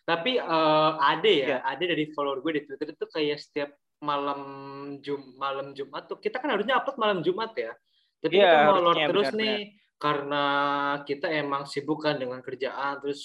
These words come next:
Speaker 1: ya kerjaan
Speaker 2: Hmm.
Speaker 1: masing-masing sama kerjaan lu sama gue gitu kan. Dan akhirnya molor.
Speaker 2: Iya,
Speaker 1: Yang
Speaker 2: gila.
Speaker 1: penting, yang penting
Speaker 2: Hmm.
Speaker 1: komitmen, ya gimana caranya nih, sab-, sab-, eh, setiap minggu upload gitu aja sih sebenarnya sih.
Speaker 2: Hmm,
Speaker 1: Tapi,
Speaker 2: benar banget sih.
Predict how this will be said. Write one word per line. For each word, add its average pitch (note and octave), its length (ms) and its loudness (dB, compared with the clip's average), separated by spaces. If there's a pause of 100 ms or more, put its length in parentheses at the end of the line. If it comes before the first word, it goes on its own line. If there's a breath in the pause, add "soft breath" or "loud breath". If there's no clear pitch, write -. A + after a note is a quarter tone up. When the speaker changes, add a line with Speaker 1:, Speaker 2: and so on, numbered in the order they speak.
(420)
Speaker 1:
ya B2 220 -2 (100)
kerjaan C3+ 320 -4
Speaker 2:
Hmm. A#2+ 80 -4
Speaker 1:
masing-masing D3 520 -4
sama C#3 220 -6
kerjaan B2+ 460 -6
lu C#3+ 160 -2
sama C#3+ 280 -2
gue C#3+ 260 0 (100)
gitu B2 240 -8
kan. A2+ 300 -10 (400 soft breath)
Dan B2+ 260 -8
akhirnya - 320 -6
molor. F#3 240 0
Speaker 2:
Iya, E3 80 4
Speaker 1:
Yang D#3+ 80 4
Speaker 2:
gila. D3+ 140 0
Speaker 1:
penting, C4+ 200 0 (680)
yang D#3 200 -2
penting D#3+ 360 0
Speaker 2:
Hmm. C#3+ 80 -2 (240)
Speaker 1:
komitmen, E3+ 560 0 (220)
ya C#3 140 -6
gimana C#3 360 -6
caranya C#3 380 -6
nih, G#3 220 -6
sab-, - 320 -14
sab-, C3+ 440 -4 (240)
eh, C3 440 -4
setiap C3+ 340 -6
minggu C#3 220 -6
upload E3+ 400 0
gitu - 200 -8
aja A#2 160 -6
sih C#3 160 -8
sebenarnya B2 380 -8
sih. - 160 -8
Speaker 2:
Hmm, F#3+ 180 0
Speaker 1:
Tapi, E3+ 300 -4
Speaker 2:
benar D3 180 2
banget B2 280 4
sih. A#2 140 -2